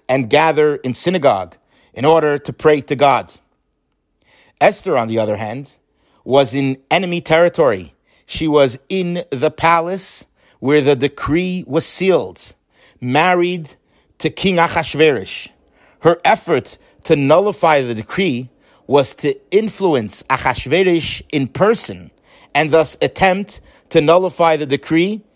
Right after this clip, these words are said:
by natural means. Her ascendance to royalty was in order to intervene and rescue the Jewish nation. Mordechai's form of action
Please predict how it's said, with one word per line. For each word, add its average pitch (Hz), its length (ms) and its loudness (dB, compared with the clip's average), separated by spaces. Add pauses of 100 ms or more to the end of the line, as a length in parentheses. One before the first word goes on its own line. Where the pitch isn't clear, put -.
(180)
by 151 120 2
natural 160 360 -4
means. 170 540 -6 (840)
Her 160 100 2
ascendance 202 720 -2
to 175 100 0
royalty 165 680 2 (340)
was 131 180 2
in 131 180 -4
order 170 500 2 (200)
to 131 140 -6
intervene 143 800 -4 (380)
and 113 320 -2
rescue 120 640 -2 (420)
the 120 120 -2
Jewish 120 280 2
nation. - 380 -12 (1300)
Mordechai's 185 500 2
form 175 200 0
of 123 80 2
action 117 520 -2